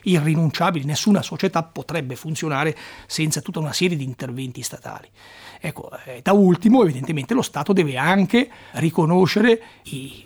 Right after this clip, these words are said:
motori della vita sociale, cioè i cittadini. Motori che sono anche i motori della vita dello Stato, di qui i diritti politici, i diritti di partecipare alla gestione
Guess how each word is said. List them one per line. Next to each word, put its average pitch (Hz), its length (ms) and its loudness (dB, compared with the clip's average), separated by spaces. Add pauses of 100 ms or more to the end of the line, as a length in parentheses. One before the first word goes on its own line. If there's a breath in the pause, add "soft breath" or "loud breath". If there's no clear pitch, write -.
(120)
motori 190 480 4
della 151 160 0
vita 156 220 -2
sociale, 156 320 -2
cioè 156 160 0
i 151 60 -4
cittadini. 135 500 -6 (540 soft breath)
Motori 196 560 6
che 196 120 2
sono 175 320 4
anche 165 280 0
i 139 60 -6
motori 214 540 4
della 156 240 -4
vita 156 460 -2
dello 151 280 -6
Stato, - 420 -4
di 151 200 0
qui 160 160 -4
i 180 40 -2
diritti 151 380 -2
politici, 135 680 -10
i - 60 -20
diritti 151 440 -2
di 160 260 -8
partecipare 156 720 -2
alla 165 160 -4
gestione 151 720 -4